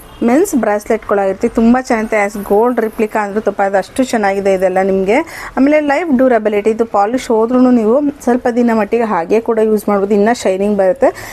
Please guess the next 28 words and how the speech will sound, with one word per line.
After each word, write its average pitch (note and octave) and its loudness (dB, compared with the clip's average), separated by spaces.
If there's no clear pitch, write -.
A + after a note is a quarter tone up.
ಬೇಕು E4 2
ಅಂದ್ರೆ C#4+ 2
ಬೇಕಾದರೆ A3 0
ಪಾಲಿಶ್ನ G#3+ -2
ಹಾಕಿಸ್ಕೋಬೋದು. G3 -2
ಇದು C4+ 2
ಬಂದು C4 2
ಒಂದು A#3+ 2
ಡಿಸೈನ್ G3+ 0
ಆದರೆ, G3+ 0
ಇದು D#4+ 2
ಬಂದು C#4 2
ಸ್ವಲ್ಪ F4+ 2
ತಿನ್ನಾಗಿ C4+ 2
ಇಟ್ಕೊಂಡು, A3+ -2
ನನಗೆ A3+ 2
ಅಗಲ G3+ 0
ಬೇಡ, G#3 0
ಸ್ವಲ್ಪ G#3 -2
ಲೈಟಾಗಿ, G#3+ 0
ಲೈಟ್ B3 2
ವೇಟ್ B3 2
ಆಗಿರಲಿ, A3+ 0
ತಿನ್ನಾಗಿರಲಿ A#3 2
ಅನ್ನೋರು G3+ 2
ಈ A#3+ 2
ಒಂದು A#3+ 4
ಡಿಸೈನಲ್ಲಿ G#3 0